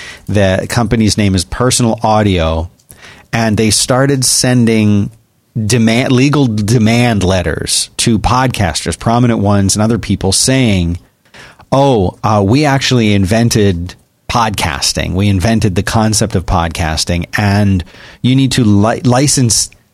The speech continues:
the, if you wanna keep podcasting, you need to sort of license it to us, and you need to, you need to pay us money." And in some cases, they were,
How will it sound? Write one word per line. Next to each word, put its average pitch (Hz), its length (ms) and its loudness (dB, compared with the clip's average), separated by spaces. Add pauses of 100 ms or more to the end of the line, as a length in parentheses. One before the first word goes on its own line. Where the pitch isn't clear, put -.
(140)
the, 127 140 2
if 98 140 0
you 139 120 4
wanna 165 140 0
keep 156 200 0
podcasting, 160 560 0
you 113 40 2
need 123 120 2
to 107 80 0
sort 131 180 2
of 101 80 0
license 120 580 2
it 104 120 -4
to - 120 0
us, 156 300 0
and 107 100 0
you 120 100 4
need 120 180 0
to, 120 80 2
you 113 320 2
need 113 160 0
to 113 40 0
pay 151 220 -2
us 131 140 0
money." 170 200 0
And 113 120 0
in 107 80 0
some 135 180 0
cases, 104 300 0
they 101 120 0
were, 98 180 2